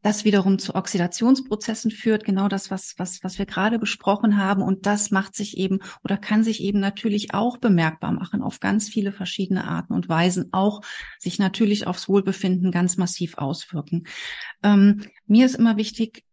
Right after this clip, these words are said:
dass man versucht, sich möglichst frisch und abwechslungsreich zu ernähren. Und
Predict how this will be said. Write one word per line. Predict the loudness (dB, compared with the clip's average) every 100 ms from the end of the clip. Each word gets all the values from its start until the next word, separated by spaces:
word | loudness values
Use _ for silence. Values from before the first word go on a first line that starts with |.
| _ -4
dass | -4 -2
man | 0 2 2
versucht, | -2 -2 -2 0 0 0 -6
sich | -8 0
möglichst | 0 0 -2 -4 -4 -10 -20 _
frisch | -16 -2 0 2
und | -2 -2
abwechslungsreich | -4 -4 -6 -4 2 2 0 -2 0 -2 -4
zu | -10 0
ernähren. | 4 6 8 8 8
Und | 8 6